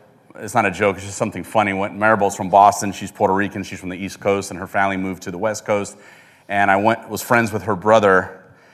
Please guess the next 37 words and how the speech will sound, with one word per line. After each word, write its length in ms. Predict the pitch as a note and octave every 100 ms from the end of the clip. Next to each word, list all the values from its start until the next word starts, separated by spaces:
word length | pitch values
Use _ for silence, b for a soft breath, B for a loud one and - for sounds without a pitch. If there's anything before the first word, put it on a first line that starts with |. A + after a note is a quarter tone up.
| b b -
and 460 | G#2 G2+ G2+ G2
I 160 | G2+ G2
went 280 | G2+ A2 G2
to 220 | - G#2+
their 220 | G2 F#2+
apartment, 540 | F#2 - C3 B2 G2+ F#2
and 80 | G2
there 60 |
was 80 | F#2
a 60 | F#2+
picture 340 | C#3 C3+ A2
of 100 | F#2
her 460 | - C#3+ A2 F#2 - - G#2
on 400 | G2+ G2 F#2+ -
the 100 | F#2+
shelf, 480 | - C3 G#2+ F#2 -
but 120 | G#2
she 140 | -
wasn't 340 | A2 G#2 F#2+ E2+
there. 400 | A2+ A2 F#2+ - B B
And 100 | G2+
I 60 | G2
was 140 | G2
just 160 | G2+ -
staring. 400 | A#2+ A#2 A#2 F#2
I 20 |
was, 100 | F#2
like, 140 | F#2
twelve 260 | - G2 F#2+
years 180 | F#2 F#2
old. 140 | G2
I 40 | F2+
was 120 | F2
staring 360 | - G#2+ A2
at 80 | G2
this 140 | F2+ -
picture, 440 | A2+ G#2+ F2+